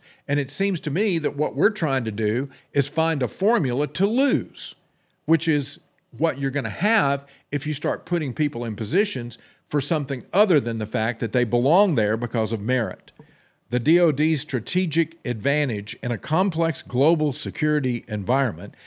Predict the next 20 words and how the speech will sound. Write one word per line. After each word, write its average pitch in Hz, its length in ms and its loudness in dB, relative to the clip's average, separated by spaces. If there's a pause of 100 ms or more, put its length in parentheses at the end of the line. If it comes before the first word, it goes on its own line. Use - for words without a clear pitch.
(180)
is 127 140 2
the 131 100 0
diverse 139 600 2
and 113 160 -2
dynamic 127 560 0
talent 170 460 0
pool 101 400 -4 (220)
from 135 180 2
which 151 240 0
we 143 140 2
draw. 127 400 0 (340)
We 143 100 6
rely 143 360 4
on 127 180 2
diverse 110 440 0
perspectives, 170 680 0
experiences, 147 880 -4
and 107 140 -8
skill 233 300 2
sets 110 360 -4